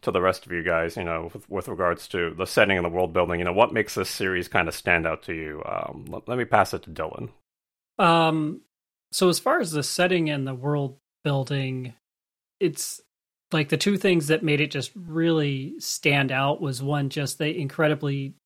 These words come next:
Speaker 2: detailed drawing of the Abyss that they have, which is, like, this, you know, like, eighteenth century, like, map of the drawing there, and just, like,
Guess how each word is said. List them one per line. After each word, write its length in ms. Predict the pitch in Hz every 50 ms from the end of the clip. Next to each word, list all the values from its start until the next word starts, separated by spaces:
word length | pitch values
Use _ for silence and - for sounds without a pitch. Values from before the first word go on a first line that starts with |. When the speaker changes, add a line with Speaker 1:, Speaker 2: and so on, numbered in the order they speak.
| _ _ _ _ _ _ _ -
Speaker 2:
detailed 880 | - 180 175 165 - - 165 160 147 143 139 139 135 135 135 127 - - - _ _ - 160
drawing 600 | 139 - 143 143 143 139 139 135 131 131 135 165 - -
of 360 | 165 147 139 139 139 131 117 - -
the 120 | 143 135
Abyss 400 | 127 120 - 151 131 143 139 - - -
that 180 | 156 - - _ _ _ _ -
they 140 | 147 143
have, 300 | 123 139 139 131 127 127
which 240 | - 135 120 - -
is, 260 | 135 127 131 135 -
like, 220 | - 135 131 127 _ -
this, 340 | 143 131 - - - - - _ _ _ _ _ _ _ _ _ _ _ _ _ -
you 80 | 147
know, 120 | 123 131 131
like, 200 | 127 123 120 -
eighteenth 460 | - 165 160 - - - 147 139 135
century, 560 | - - 160 143 135 - - 143 131 127 131 131
like, 340 | 123 127 123 123 120 -
map 400 | - 135 139 143 139 139 139 - -
of 160 | - 147 -
the 60 | 135 135
drawing 400 | - 135 135 135 131 131 131 127
there, 280 | 131 131 131 131 143
and 140 | 160 139 131
just, 360 | - 151 143 - - - -
like, 280 | 165 139 139 143 -